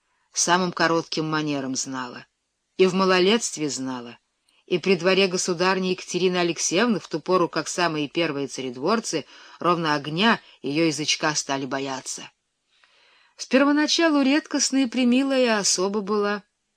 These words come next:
генеральская дочь, с немалым достатком, а из себя столь пригожа, что, бывало, какой ни на есть пятиметр только взглянет на нее, так и заразится до безумия.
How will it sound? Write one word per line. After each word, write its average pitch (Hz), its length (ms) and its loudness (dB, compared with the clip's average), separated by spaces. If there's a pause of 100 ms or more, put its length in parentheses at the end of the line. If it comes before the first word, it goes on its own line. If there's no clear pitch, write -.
(160)
генеральская 190 800 0
дочь, 127 680 -8 (340)
с - 140 -6
немалым 202 480 2
достатком, 131 840 -8 (640)
а 143 160 -4
из 139 160 -4
себя 196 580 0
столь 262 440 0
пригожа, 170 920 -4 (420)
что, - 220 0
бывало, 233 560 2 (220)
какой 226 340 4
ни 233 120 6
на 214 100 2
есть 226 380 2
пятиметр 220 640 0
только 208 460 0 (240)
взглянет 190 680 2
на 226 60 2
нее, 165 460 -2 (300)
так 165 220 -2
и 170 40 -2
заразится 143 640 -4
до 185 100 0
безумия. 135 600 -6